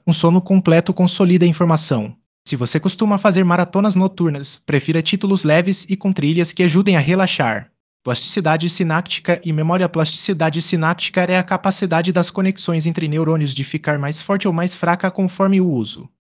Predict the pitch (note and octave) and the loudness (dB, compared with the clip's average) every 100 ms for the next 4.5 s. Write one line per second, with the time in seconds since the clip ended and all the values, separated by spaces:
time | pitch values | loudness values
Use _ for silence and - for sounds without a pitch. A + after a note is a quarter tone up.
0 | - D3+ F#3 G#3 G3 F#3+ - - F#3 F#3+ | -10 -6 -4 -4 -2 -2 -4 0 2 2
1 | D#3+ E3 E3+ F3 E3+ F3 F#3+ D#3+ D#3+ F#3 | 0 -2 -2 -4 -2 -2 -2 -2 -2 0
2 | F3 E3+ - D#3 - F3 E3+ F#3 D#3+ F3 | 0 0 -4 -8 -8 -10 -2 0 0 0
3 | F3+ D3+ B2+ C3+ E3+ E3+ D#3+ C#3 F3 G#3 | 0 0 0 -2 -4 -2 -2 -2 -4 -4
4 | - F3+ G#3 F#3 | -2 -2 -2 -4